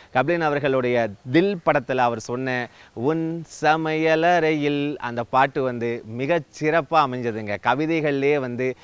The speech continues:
இவ்வளோ ஒரு கவிநயமா எழுத முடியுமா அப்படின்ற வந்து கேள்விக்குறியா அமைஞ்ச பாடல் அந்த பாடலுங்க. அதே மாதிரி வந்து பாத்தீங்கன்னா, இவருடைய கவிதை தொகுப்பு நூல்கள் வந்து தெரு ஓவியம் அப்படிங்கிற கவிதை தொகுப்பு நூல் வந்து மிகவும் புகழ்பெற்றதா வந்து அமைஞ்சது என்பது குறிப்பிடத்தக்கதுங்க.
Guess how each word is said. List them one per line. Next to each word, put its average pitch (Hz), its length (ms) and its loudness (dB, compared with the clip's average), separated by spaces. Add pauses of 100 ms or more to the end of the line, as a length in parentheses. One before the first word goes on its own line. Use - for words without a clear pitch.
(180)
இவ்வளோ 160 360 2
ஒரு 175 180 0
கவிநயமா 135 600 0
எழுத 127 260 0
முடியுமா 117 460 -2
அப்படின்ற 113 440 -2
வந்து 117 320 -4
கேள்விக்குறியா 131 640 0
அமைஞ்ச 110 220 -6 (100)
பாடல் 123 300 0
அந்த 104 200 -4
பாடலுங்க. 101 480 -4 (260)
அதே 131 280 0
மாதிரி 170 240 -2
வந்து 143 180 -4
பாத்தீங்கன்னா, 131 400 -4
இவருடைய 143 480 0
கவிதை 175 360 0
தொகுப்பு 135 440 -6
நூல்கள் 139 420 -2
வந்து 117 340 -6
தெரு 165 360 2
ஓவியம் 123 540 0
அப்படிங்கிற 113 340 -4
கவிதை 135 320 -4
தொகுப்பு 120 420 -6
நூல் 120 200 -6
வந்து 110 360 -6
மிகவும் 156 520 -2 (100)
புகழ்பெற்றதா 117 720 -4
வந்து 107 360 -6 (160)
அமைஞ்சது 110 340 -6
என்பது 107 440 -6
குறிப்பிடத்தக்கதுங்க. 101 760 -8